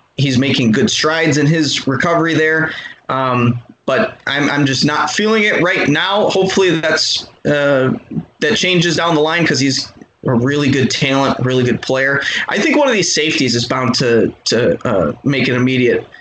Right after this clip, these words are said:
step up here. I don't know which one it would be, whether it's Makari Page or R J Moten or Jordan Morant, uh, but I would imagine that one of those guys would probably get some,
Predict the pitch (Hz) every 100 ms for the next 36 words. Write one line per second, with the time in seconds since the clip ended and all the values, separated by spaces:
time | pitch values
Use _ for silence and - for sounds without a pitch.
0 | - _ - - 127 127 127 113 107 117
1 | 123 143 151 139 131 123 156 135 123 117
2 | 110 131 147 143 - _ 113 123 127 117
3 | 127 131 131 123 117 127 127 123 117 113
4 | 127 123 123 131 131 135 123 117 131 127
5 | 117 120 131 135 131 - - - - -
6 | 123 113 135 135 123 131 131 123 107 127
7 | 127 123 120 117 120 120 117 131 123 123
8 | 123 123 110 - 117 107